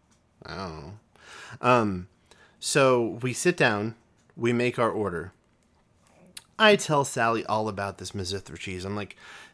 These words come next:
"This cheese is stuff of legend, and it's Mizithra and brown butter sauce."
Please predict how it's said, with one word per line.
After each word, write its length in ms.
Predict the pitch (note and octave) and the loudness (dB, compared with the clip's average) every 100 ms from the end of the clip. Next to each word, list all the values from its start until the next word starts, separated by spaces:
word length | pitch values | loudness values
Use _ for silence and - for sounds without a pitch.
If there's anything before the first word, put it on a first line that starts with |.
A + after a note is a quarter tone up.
| - | -6
"This 160 | - - | -4 0
cheese 440 | - B2+ A2 F2 | 0 0 -2 -2
is 100 | E2 | -2
stuff 300 | - G#2+ E2+ | -2 -2 -4
of 160 | E2 E2+ | -8 -4
legend, 640 | F#2 F2+ D#2+ D2 C2+ - - _ - - - | -2 -2 -4 -6 -10 -16 -20 _ -20 -16 -4
and 160 | A#2+ | 0
it's 140 | B2 - | 0 0
Mizithra 680 | A#2 A2+ C#3 D3+ D#3 D3 - | -2 2 2 2 2 2 0
and 240 | G#2 F2+ | -6 -6
brown 460 | F2+ E2 E2 D#2+ D#2+ | -6 -4 -4 -6 -6
butter 300 | D2+ C#2+ C2+ | -6 -6 -6
sauce." 680 | - - - - - - | -6 -6 -8 -6 -6 -8